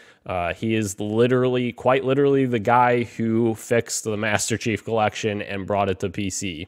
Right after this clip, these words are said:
Before he was involved, Master Chief Collection was a disaster. Um, so <laughs> I'm gl-, I'm glad that he is, uh, taking over, and I hope that he can help right the ship of three four three,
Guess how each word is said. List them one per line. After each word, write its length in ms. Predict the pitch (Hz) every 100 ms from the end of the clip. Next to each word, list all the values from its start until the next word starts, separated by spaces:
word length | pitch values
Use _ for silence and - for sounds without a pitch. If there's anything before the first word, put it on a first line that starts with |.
| -
Before 640 | 101 - 107 107 104 101 - -
he 140 | - 107
was 180 | 110 113
involved, 680 | 113 107 117 123 120 110 -
Master 420 | 104 98 101 113
Chief 240 | 98 117 104
Collection 520 | 110 107 - 110 104
was 300 | 98 98 95 -
a 340 | 98 98 90 - 95
disaster. 680 | 101 92 80 76 - 69 - - - - _
Um, 420 | 95 90 85 80 82 _ _
so 380 | - - 87 80 82 - - 120
<laughs> 340 | - - - -
I'm 180 | 101 92
gl-, 120 | 117
I'm 180 | 101 107
glad 360 | 95 113 117 117
that 220 | 110 95
he 280 | 113 113 104
is, 360 | 104 98 92
uh, 300 | - 92 90 87
taking 300 | 104 95 98
over, 200 | 101 101
and 100 | 90
I 100 | 85
hope 280 | 101 95 -
that 260 | 87 87
he 160 | - 95
can 260 | - 92
help 280 | 82 101 90 -
right 300 | 104 120 -
the 120 | 101
ship 340 | - 107 101 -
of 220 | - 92
three 160 | - 92
four 160 | 101
three, 400 | 95 113 123 127